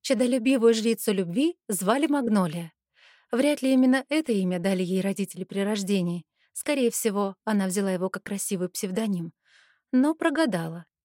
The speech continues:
Выговорить Магнолия полностью посетители Дома терпимости могли лишь на трезвую голову,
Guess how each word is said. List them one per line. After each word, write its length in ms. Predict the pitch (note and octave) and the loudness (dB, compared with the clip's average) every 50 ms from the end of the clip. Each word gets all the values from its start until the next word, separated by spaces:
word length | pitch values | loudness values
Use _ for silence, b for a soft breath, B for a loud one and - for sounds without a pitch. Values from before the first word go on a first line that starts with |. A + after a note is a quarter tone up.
| _ _ | _ _
Выговорить 500 | G#3 G3+ A#3 G#3+ G#3 G#3+ G#3 G3+ G3+ - | 0 2 2 2 4 2 0 0 -2 -2
Магнолия 520 | A3 G#3 F#3 F#3+ A#3+ D4 D4 A#3 F3+ E3+ - | -2 -2 0 0 0 0 0 0 -2 -4 -4
полностью 520 | _ G3+ F#3+ F#3 F#3 F#3+ - - - - | _ -4 -2 -2 -4 -4 -6 -10 -12 -8
посетители 540 | - G#3 - - G3 - G3+ - - F#3 G3+ | -6 -6 -6 -6 -8 -10 -10 -8 -6 -6 -2
Дома 260 | F3+ G3+ G3 F#3 F#3+ | 0 0 0 0 -2
терпимости 640 | - G#3+ G3+ - G3+ F#3+ F3+ F3+ - - - G3+ | -4 -6 -8 -4 -4 -4 -4 -4 -6 -8 -6 -4
могли 280 | G3+ A#3 A#3+ A#3 B3+ C4 | -2 -2 -2 0 -2 -2
лишь 200 | A#3 G#3+ - - | -2 -4 -4 -4
на 100 | A#3 A3+ | -4 -4
трезвую 420 | - A3+ A3+ A3+ G#3+ G#3 A#3+ B3 | 0 0 0 0 0 -2 -4 -6
голову, 440 | A3 - G3 F3 D#3+ D#3+ D#3 F3 B | -4 -2 -4 -4 -4 -6 -8 -10 B